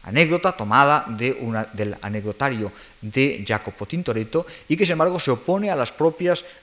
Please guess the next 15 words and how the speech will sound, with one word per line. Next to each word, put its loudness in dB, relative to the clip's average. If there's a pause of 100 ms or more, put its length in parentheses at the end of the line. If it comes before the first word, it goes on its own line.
normas 2
que -10
estaba 0
dando -2 (240)
el 0 (100)
cretense, -2 (300)
contra, 6
diríamos, -2
la -2
tradición -4
de -2
abrir -2
en -6
los -8
talleres -6